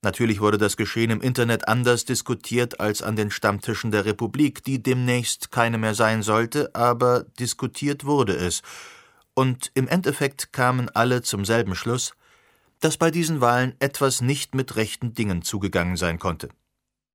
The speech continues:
Hier und da kam es zu Demonstrationen, von denen es aber die wenigsten in die Fernsehnachrichten schafften.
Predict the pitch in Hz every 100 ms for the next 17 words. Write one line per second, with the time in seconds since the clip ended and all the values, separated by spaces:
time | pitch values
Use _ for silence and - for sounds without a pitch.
0 | - - - 143 139 139 139 151 160 156
1 | 156 147 147 139 135 135 - 127 139 143
2 | 139 131 117 117 117 117 107 - 104 98
3 | 104 98 107 127 107 98 - 110 107 110
4 | 127 123 107 101 98 107 95 - 87 92
5 | - 98